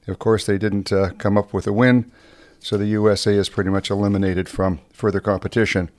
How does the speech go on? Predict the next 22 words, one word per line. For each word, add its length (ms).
Korea, 360
also 320
an 80
important 460
game. 420
They 120
were 140
down 440
playing 220
the 80
tenth, 480
seven 300
to 80
six, 380
picks 340
up 180
two 460
and 100
an 80
eight 140
seven 340
win 240